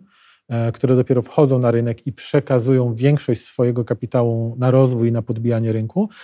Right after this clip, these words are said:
żeby te firmy dzieliły się zyskiem. To trochę, e, jak my sami, gdy mamy dopiero dwadzieścia parę lat i jesteśmy na ukończeniu studiów albo zaczęliśmy pierwszą pracę, no to raczej trudno jest nam zainwestować cokolwiek z nadwyżek, jeśli takie uda nam się wypracować,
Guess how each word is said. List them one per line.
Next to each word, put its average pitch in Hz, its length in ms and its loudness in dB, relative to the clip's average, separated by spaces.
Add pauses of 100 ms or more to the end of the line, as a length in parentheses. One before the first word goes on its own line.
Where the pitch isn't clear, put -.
(120)
żeby 175 200 2
te 170 140 2
firmy 165 360 4
dzieliły 135 340 4
się 117 180 -4
zyskiem. 110 360 -6
To - 100 -10
trochę, 165 380 2 (580)
e, 165 200 0
jak 143 260 2
my 147 120 4
sami, 127 280 2
gdy 113 160 -2
mamy 127 560 0
dopiero 123 340 -2
dwadzieścia 117 400 -4
parę 117 180 -4
lat 127 220 0
i 117 60 -6
jesteśmy 113 420 -6
na 113 400 -6
ukończeniu 123 500 -2
studiów 156 520 2 (320)
albo 127 180 2
zaczęliśmy 135 400 2
pierwszą 131 300 0
pracę, 151 280 2
no 147 100 2
to 147 320 2
raczej 151 500 2
trudno 156 440 2
jest 143 240 2
nam 139 140 0
zainwestować 131 680 0
cokolwiek 123 420 0
z 117 40 -6
nadwyżek, 120 520 0
jeśli 120 260 -2
takie 117 260 -6
uda 117 140 0
nam 113 140 -2
się 113 140 -10
wypracować, 120 580 -2